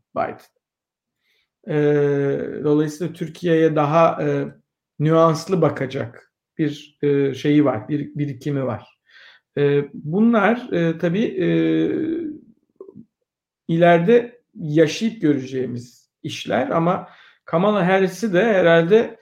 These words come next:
e, ciddi şekilde eğitmek gerekir Türkiye ile alakalı olarak. Zira, e, Harris de, e,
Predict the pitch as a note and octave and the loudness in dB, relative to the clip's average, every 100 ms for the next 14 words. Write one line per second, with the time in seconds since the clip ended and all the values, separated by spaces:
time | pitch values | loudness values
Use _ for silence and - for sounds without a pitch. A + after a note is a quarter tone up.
0 | _ _ - D3 C#3+ C#3+ C3+ E3 D#3+ A3 | _ _ -2 2 2 0 -4 -6 -4 -4
1 | A3 F3 E3 G3 - F#3+ F#3+ E3+ F#3+ F#3 | -2 -2 -4 -4 0 4 4 2 0 -2
2 | F3+ D#3 C#3+ A#2+ C3+ A#2 - A#2+ - C#3 | -2 0 0 0 -6 -10 -10 -12 -4 0
3 | C3 C3+ C3+ C#3 C3+ A#2+ C3+ B2+ B2 _ | 0 0 -2 -2 -4 -6 -8 -8 -12 _
4 | _ _ _ _ C#3 C#3+ A2 G#2 - _ | _ _ _ _ -2 -2 -2 -8 -14 _
5 | _ _ _ C#3+ D#3+ E3 D#3+ D3 C#3+ B2+ | _ _ _ -2 4 6 4 2 -4 -2
6 | E3+ F#3+ E3+ - D#3+ C#3+ - - _ _ | -2 0 -2 -2 -2 -2 -6 -20 _ _
7 | _ _ _ _ _ _ _ - | _ _ _ _ _ _ _ -20